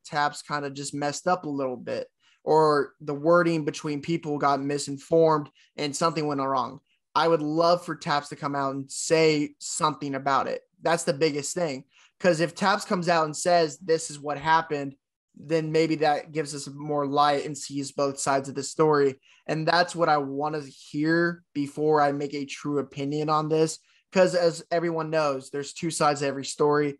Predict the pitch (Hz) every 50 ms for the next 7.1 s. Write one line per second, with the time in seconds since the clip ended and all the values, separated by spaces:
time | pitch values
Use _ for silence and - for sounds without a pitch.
0 | _ _ _ - - 143 147 147 143 139 139 139 143 143 143 147 151 151 147 143
1 | 139 143 127 143 143 143 139 135 135 135 - 147 139 139 135 127 - 135 131 127
2 | 131 127 - 139 139 139 131 135 135 135 127 - - 139 135 135 131 - - 143
3 | 139 139 - - 147 143 143 139 135 - _ _ _ _ _ - 147 151 147 147
4 | - 147 147 147 143 - - 147 147 147 143 143 143 139 139 143 147 135 - -
5 | 156 151 143 135 135 147 151 135 135 147 143 139 143 - 147 135 131 113 - -
6 | _ _ - 131 139 139 139 - - 139 127 131 139 135 127 - - 120 110 123
7 | - _